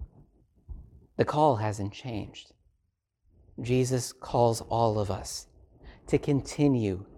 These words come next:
to follow him, to receive that life and forgiveness that's in him alone, and then to go out, to go out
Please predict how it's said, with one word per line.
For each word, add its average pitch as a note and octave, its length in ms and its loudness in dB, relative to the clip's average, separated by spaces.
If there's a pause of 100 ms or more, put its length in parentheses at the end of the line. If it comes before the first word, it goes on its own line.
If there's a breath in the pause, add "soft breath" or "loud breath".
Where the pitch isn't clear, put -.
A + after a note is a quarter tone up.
(100)
to C3 100 -6
follow A2 540 -2
him, G2+ 460 -6 (960)
to C3 120 2
receive C3 640 2
that B2 320 2
life A2 540 -2 (380)
and C3+ 180 2
forgiveness A#2 880 0 (400)
that's B2+ 220 -4
in B2 120 0
him C#3+ 400 0
alone, C#3 640 0 (960)
and A#2+ 200 -4
then B2 380 -2 (280)
to B2 100 -6
go A2+ 400 2
out, G2 360 -2 (640 loud breath)
to E3+ 120 6
go D3+ 320 8
out D3 260 4